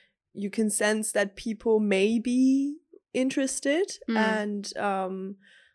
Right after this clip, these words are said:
Speaker 1: well, you need to get to know them, and you need to get to know their business, not just directly through, like, D Ms or stuff, but also,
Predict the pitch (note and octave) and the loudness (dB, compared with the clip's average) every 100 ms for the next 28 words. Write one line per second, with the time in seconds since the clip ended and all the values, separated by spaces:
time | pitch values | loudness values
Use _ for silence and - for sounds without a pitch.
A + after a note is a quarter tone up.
0 | _ F#3+ G#3 A3 A#3+ B3+ C4+ G#3+ G3+ - | _ 0 2 0 0 0 2 2 2 0
1 | G#3+ G#3 G#3 G3+ G3 G3 G3+ F#3 G#3 E4 | 2 8 10 10 4 2 2 4 2 0
2 | G#4 _ - G#3+ A3 G#3+ G#3 G#3 G3+ G3+ | -2 _ -2 0 0 0 -2 -2 -4 -2
3 | F#3 G#3+ G3+ F#3 F#3 F3 F3 G#3+ - C4+ | 0 0 0 -2 0 0 2 2 2 0
4 | F4 A4 - - G#3+ A3+ G#3+ C4+ C4 - | 0 -2 -8 -4 0 0 2 2 2 -4
5 | - G3+ - F#3 F3+ F#3 F#3 A3+ A3 A3+ | -10 -14 -4 0 2 2 0 -4 -4 -4
6 | G3+ F#3+ F3+ - F3 - F3+ G#3 G3+ G#3+ | -4 -2 -4 -4 -8 -6 -6 -6 -4 -4
7 | A#3 - - F#3 G3 - G3 F#3+ G3 | -4 -6 -4 0 0 -2 -4 -2 -4